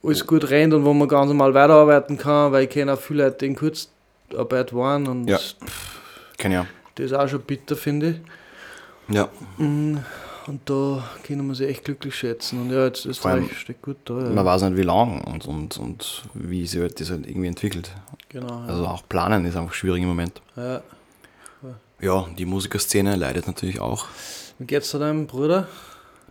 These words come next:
Speaker 2: Ja, ähm, sicher auch schwierig. Also
Speaker 1: Ja.
Speaker 2: natürlich, die ganze Tour ist abgesagt worden. Da hätte jetzt eben die, oder verschoben worden, sagen wir so.
Speaker 1: Mhm.
Speaker 2: Aber sie spielen das Wochenende im Posthof.
Speaker 1: Wirklich?
Speaker 2: Vor hundert Leuten. Ähm,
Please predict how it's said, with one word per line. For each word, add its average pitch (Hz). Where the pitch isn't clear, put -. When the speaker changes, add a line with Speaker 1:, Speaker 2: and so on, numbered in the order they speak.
Speaker 2:
Ja, 87
ähm, 85
sicher -
auch 113
schwierig. -
Also 92
Speaker 1:
Ja. 90
Speaker 2:
natürlich, 101
die -
ganze 90
Tour -
ist 101
abgesagt -
worden. 87
Da -
hätte 87
jetzt 85
eben 85
die, 85
oder 92
verschoben 92
worden, 85
sagen 85
wir 82
so. 90
Speaker 1:
Mhm. 127
Speaker 2:
Aber 117
sie 131
spielen 139
das 131
Wochenende 110
im 87
Posthof. -
Speaker 1:
Wirklich? 131
Speaker 2:
Vor 82
hundert 92
Leuten. 87
Ähm, 85